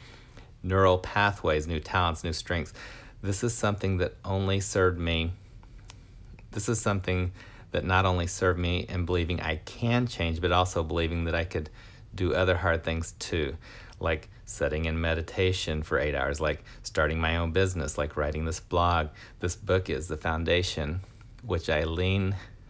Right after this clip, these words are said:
on, <laughs> upon which I lean when I want to retreat, stop, halt, when I think I can't, when I think I shouldn't, when I think things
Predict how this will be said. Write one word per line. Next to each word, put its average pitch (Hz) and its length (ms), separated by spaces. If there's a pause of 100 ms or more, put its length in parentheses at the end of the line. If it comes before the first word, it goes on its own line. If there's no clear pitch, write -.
(180)
on, 85 200
<laughs> 101 100
upon 104 320
which 101 180
I 85 100
lean 104 260
when 85 120
I 82 80
want 87 320
to 87 240 (320)
retreat, 92 500
stop, 87 440 (180)
halt, - 340 (420)
when 87 180
I 82 80
think 92 200
I 82 100
can't, - 580 (420)
when 92 140
I 90 40
think 92 180
I 85 80
shouldn't, 95 380
when 87 120
I 82 80
think 92 420 (460)
things 95 340